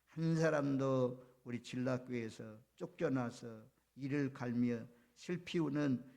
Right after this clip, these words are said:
그런 사람 없게 하시고 모두 다 구원받아서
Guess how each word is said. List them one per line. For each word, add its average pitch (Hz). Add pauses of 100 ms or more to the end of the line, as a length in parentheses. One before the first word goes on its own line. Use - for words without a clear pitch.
(120)
그런 127
사람 117
없게 135
하시고 120
모두 123
다 123 (300)
구원받아서 135